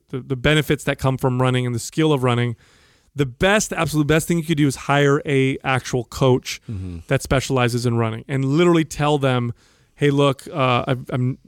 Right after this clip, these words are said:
Speaker 1: I haven't run in a long time, or I'm not a runner. I wanna be able to run for a workout, but I'm not hiring you to do a workout. I want you to teach me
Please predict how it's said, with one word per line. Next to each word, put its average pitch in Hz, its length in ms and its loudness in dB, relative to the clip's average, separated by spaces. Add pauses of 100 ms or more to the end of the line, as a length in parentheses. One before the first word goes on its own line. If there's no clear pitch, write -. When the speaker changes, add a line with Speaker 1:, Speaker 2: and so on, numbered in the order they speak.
(180)
Speaker 1:
I - 40 -14
haven't 151 260 0
run 151 120 4
in 151 40 2
a 151 60 2
long 147 160 2
time, 147 260 0
or 127 40 0
I'm 120 100 -4
not 143 160 2
a - 20 2
runner. 143 420 2 (640)
I 139 80 -2
wanna 160 400 2
be 156 160 0
able 151 140 4
to 147 60 4
run 147 200 0
for 156 160 0
a - 20 2
workout, 143 440 0
but 127 100 -2
I'm 131 80 -2
not 160 220 -2
hiring 180 340 2
you 156 80 2
to 143 100 0
do 135 160 2
a 131 40 2
workout. 131 520 2
I 135 120 -2
want 143 260 2
you 147 80 -2
to 135 80 0
teach - 540 0
me 135 420 2